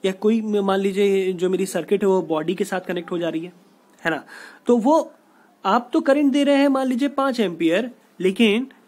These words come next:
हमको आउटपुट में मिल रही है क्या? फ़ाइव पॉइंट टू एम्पियर। तो पॉइंट टू एम्पियर कहाँ जा रही है? पॉइंट टू एम्पियर कहीं ना कहीं लॉस हो रही है या बॉडी में कनेक्ट हो जा रहा है या कहीं ना कहीं मिसप्लेस हो जा रहा है।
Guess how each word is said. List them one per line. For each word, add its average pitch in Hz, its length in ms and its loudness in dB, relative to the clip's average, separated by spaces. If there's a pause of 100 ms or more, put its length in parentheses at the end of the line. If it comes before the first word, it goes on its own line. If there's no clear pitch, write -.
(460)
हमको 247 500 2
आउटपुट 208 420 0
में 262 80 -2
मिल 233 180 4
रही 247 160 2
है 254 100 0
क्या? 247 280 -2 (280)
फ़ाइव 160 180 -4 (120)
पॉइंट 269 240 0 (760)
टू 214 120 0
एम्पियर। 220 420 -4 (180)
तो 196 60 -6
पॉइंट 247 360 -2
टू 262 120 -2
एम्पियर 254 280 -2
कहाँ 233 220 0
जा 156 120 -4
रही 127 180 -10
है? 117 60 -16 (580)
पॉइंट 180 280 -6
टू 247 140 2
एम्पियर 175 480 0 (380)
कहीं 185 180 -2
ना 214 100 0
कहीं 202 220 -2
लॉस 185 340 0
हो 196 80 0
रही 185 180 0
है 180 120 -2
या 175 140 0
बॉडी 160 300 -4
में 180 140 -4
कनेक्ट 170 240 -8
हो 175 80 -6
जा 170 120 -4
रहा 170 100 -4
है 170 40 -4
या 196 100 -2
कहीं 185 220 -2
ना 180 80 -2
कहीं 208 200 -2 (960)
मिसप्लेस 202 380 2
हो 143 80 -2
जा 120 100 -8
रहा - 120 -14
है। - 60 -20